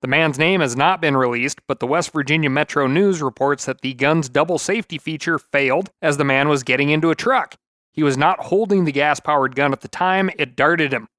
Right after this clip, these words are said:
and it's unclear exactly what happened. He was flown to a hospital in Nashville and is expected to be okay. The man was part of a project by the West Virginia D N R to reintroduce elk to the state.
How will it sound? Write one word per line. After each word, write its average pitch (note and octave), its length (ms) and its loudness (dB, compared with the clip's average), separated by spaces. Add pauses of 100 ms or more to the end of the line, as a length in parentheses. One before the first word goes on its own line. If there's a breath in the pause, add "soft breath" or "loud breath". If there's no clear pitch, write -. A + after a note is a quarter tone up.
(120)
and D3+ 120 0
it's C3 220 -2
unclear F#3 480 2
exactly C3+ 560 0
what C#3+ 240 0
happened. C#3+ 560 -2 (380)
He C#3 100 -4
was C3 140 -2
flown D#3+ 260 2
to D3 80 2
a A#2+ 60 -2
hospital E3 500 0
in B2+ 80 0
Nashville F#3 640 0 (120)
and D3+ 320 2
is C#3+ 280 0
expected C3+ 480 -2
to C3 60 -6
be B2 200 -2
okay. C#3+ 480 0 (560)
The B2+ 100 -4
man C#3+ 240 2
was C3+ 140 -2
part D3 220 0
of B2+ 80 -2
a B2 100 -2
project E3 640 0
by C#3+ 80 2
the B2 160 -4
West B2+ 320 0
Virginia C3+ 420 0
D C#3 260 -4
N C#3+ 140 2
R D#3+ 320 0 (120)
to A#2+ 120 -2
reintroduce F#3 800 0
elk E3+ 280 0
to F3+ 80 0
the D3+ 100 0
state. G#3+ 340 -2